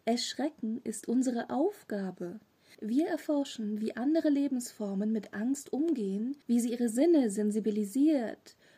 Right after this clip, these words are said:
verfeinert und was der Umgang mit Furcht über ihren Charakter aussagt. Also, was sie für Menschen sind.“ Bollock wandte sich von Tom ab, ließ ihn hinter seinen Rücken, vergrößerte sich, soweit es die Zimmerdecke zuließ,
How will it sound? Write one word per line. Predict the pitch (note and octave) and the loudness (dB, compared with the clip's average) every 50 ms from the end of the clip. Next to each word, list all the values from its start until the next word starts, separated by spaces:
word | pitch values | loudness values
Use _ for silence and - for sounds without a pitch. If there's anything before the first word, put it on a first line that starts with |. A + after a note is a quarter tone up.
| _ _ | _ _
verfeinert | - G3+ F#3+ - - F#3+ G#3 B3+ D#4 D#4 B3+ A3+ - - - _ - _ _ - - - | -12 -12 -10 -8 -8 -4 0 2 2 2 2 0 -4 -10 -16 _ -20 _ _ -18 -8 -4
und | A#3 A3+ - | -2 -2 -2
was | A#3+ A3+ - | -2 -4 -4
der | C4 A#3+ - | -4 -4 -2
Umgang | C4 D4+ E4+ E4+ E4 D4+ C4 | 0 2 4 4 4 4 4
mit | A#3 - | 0 -2
Furcht | - - - A3+ B3+ D#4 F4 F4 - - | -4 -4 -2 0 2 2 0 -2 -2 -6
über | C#4+ B3+ C4+ | -2 -2 -2
ihren | - C4+ C4 C#4+ C#4 | -2 0 0 0 0
Charakter | - C#4+ C#4+ D#4 F#4+ - - - - - | 0 -2 -2 -2 -4 -4 -4 -6 -6 -6
aussagt. | F#3+ G3 F#3+ - - F#3 F#3+ - - - _ - _ _ _ _ - - - - - _ - | -6 -8 -10 -10 -10 -10 -12 -12 -16 -20 _ -20 _ _ _ _ -20 -20 -20 -20 -20 _ -4
Also, | - A3 G#3+ G#3+ A#3 A#3 A#3 A#3 - - - _ - | 0 0 0 2 2 2 2 0 -4 -18 -20 _ -10
was | - G#3+ B3 C4+ - | -4 -2 -2 0 0
sie | E4+ D#4 | -2 0
für | - D#4+ D4+ | 2 4 6
Menschen | D4+ D4+ D4 D4 C#4+ - - D4 C#4 | 6 6 6 4 2 2 2 2 2
sind.“ | B3+ A#3 G#3 G3 G#3+ A#3+ - - _ _ _ _ _ _ _ _ _ _ _ _ _ _ _ _ _ _ _ - | 2 0 -2 -4 -6 -12 -16 -20 _ _ _ _ _ _ _ _ _ _ _ _ _ _ _ _ _ _ _ -4
Bollock | A#3+ A#3+ B3+ D4+ D#4 D#4 - | -2 2 2 2 2 0 0
wandte | C#4+ C#4 C4+ C#4+ | 0 2 2 2
sich | B3+ C4+ C4 - | 0 -2 -4 -2
von | - C4+ B3+ | -2 -2 -2
Tom | A#3+ B3+ B3+ B3 A#3+ | -2 -2 -2 -2 -2
ab, | A#3+ - - - _ _ _ _ _ _ - - - _ - | -4 -6 -16 -18 _ _ _ _ _ _ -20 -20 -16 _ -2
ließ | A3+ G#3+ A#3+ C#4+ C#4+ - | 0 2 2 2 0 0
ihn | A#3 A#3 | -2 0
hinter | A#3 A#3 C#4+ D4 D4 C#4+ C4 | 2 2 2 4 4 4 2
seinen | G3+ G#3 G3+ G3+ G3+ G#3 | 2 0 -2 0 0 0
Rücken, | G3+ G#3+ A3 - - D4+ F#4 - _ _ | 0 -2 -4 -4 -6 -6 -6 -6 _ _
vergrößerte | - - B3 A3+ F#3+ G#3+ G#3+ C4+ F4+ F#4+ - - C#4 - A3 G#3 | -4 0 0 0 2 2 0 0 0 0 0 -2 -2 -2 -2 -4
sich, | - G#3+ A3+ C#4+ D#4 - - - _ _ - - - _ _ | -4 -4 -6 -6 -8 -14 -20 -20 _ _ -20 -20 -20 _ _
soweit | - - B3+ C#4 A3 G#3+ A3 A#3+ C#4+ - | -2 2 4 4 4 4 2 0 0 -4
es | C#4 - | -6 -8
die | - A#3+ | -8 -8
Zimmerdecke | - - E4 D#4+ D#4+ D4 C#4+ A#3+ A#3 - G#3+ | -6 -2 2 2 2 2 2 0 -4 -6 -10
zuließ, | - - - D4+ D4+ C4+ A#3+ G3+ G3+ A3 C#4 - - - | -10 -4 -2 0 0 0 0 -2 -4 -4 -8 -10 -14 -20